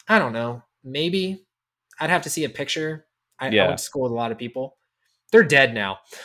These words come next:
Speaker 1: Okay. <laughs> Okay.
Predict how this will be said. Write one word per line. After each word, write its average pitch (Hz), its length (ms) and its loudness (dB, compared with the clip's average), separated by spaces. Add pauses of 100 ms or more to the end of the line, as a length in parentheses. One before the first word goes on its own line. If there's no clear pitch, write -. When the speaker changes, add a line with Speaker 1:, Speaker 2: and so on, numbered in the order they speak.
(160)
Speaker 1:
Okay. 190 500 8 (140)
<laughs> 254 40 2 (2500)
Okay. 320 400 6